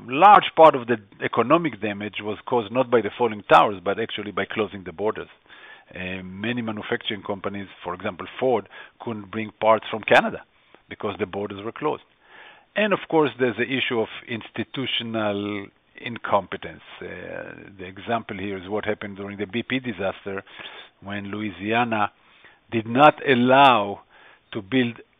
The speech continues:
a berm that would hold off the oil from reaching the marshes because they needed permit, they needed environmental impact statement, so you couldn't build the berm because it takes a long time to do the environmental impact statement.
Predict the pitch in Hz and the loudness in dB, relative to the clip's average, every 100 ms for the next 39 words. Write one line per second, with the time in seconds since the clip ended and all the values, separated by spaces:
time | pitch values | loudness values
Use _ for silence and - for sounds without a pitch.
0 | _ _ _ _ - 101 92 143 127 104 | _ _ _ _ -2 -2 4 6 6 2
1 | 104 - 110 101 131 127 123 107 113 - | -6 -6 -10 4 4 6 4 4 -2 4
2 | 135 117 110 107 107 117 113 104 101 104 | 4 4 2 -2 -4 -4 -4 -6 -4 0
3 | 101 - 78 - - _ _ 101 98 104 | -2 -2 -10 -14 -20 _ _ -10 -4 -2
4 | 107 92 101 104 85 82 196 226 220 175 | -2 -4 -6 -6 -8 2 6 6 4 -4
5 | 107 104 98 101 104 101 101 107 110 113 | -4 -6 -6 -8 -8 -6 -6 -6 -6 -4
6 | 107 180 185 175 - 170 165 165 156 - | -4 0 0 0 0 0 2 -2 -2 -14
7 | - _ - 127 - - 123 139 127 113 | -20 _ 0 0 0 -4 -4 -2 -4 -2
8 | 113 107 107 110 196 143 120 117 110 - | -2 -2 -2 2 2 2 -4 -4 -4 -4
9 | 117 - 98 123 127 - 113 110 - 104 | -4 -4 -2 0 0 2 2 2 -6 -14
10 | 92 101 104 101 95 92 90 87 123 190 | -12 -6 -6 -2 -2 -2 -6 -4 -4 -2
11 | 151 - - 87 78 | -4 -4 -8 -10 -12